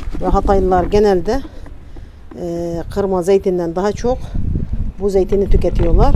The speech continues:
Ama tabii ki atalarımızın zamanında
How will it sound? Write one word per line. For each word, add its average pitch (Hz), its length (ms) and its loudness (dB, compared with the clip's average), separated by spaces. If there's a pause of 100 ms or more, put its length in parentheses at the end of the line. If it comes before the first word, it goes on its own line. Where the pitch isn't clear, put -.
(160)
Ama - 160 4
tabii 185 320 2
ki 262 200 0 (800)
atalarımızın 180 680 0
zamanında 185 640 -4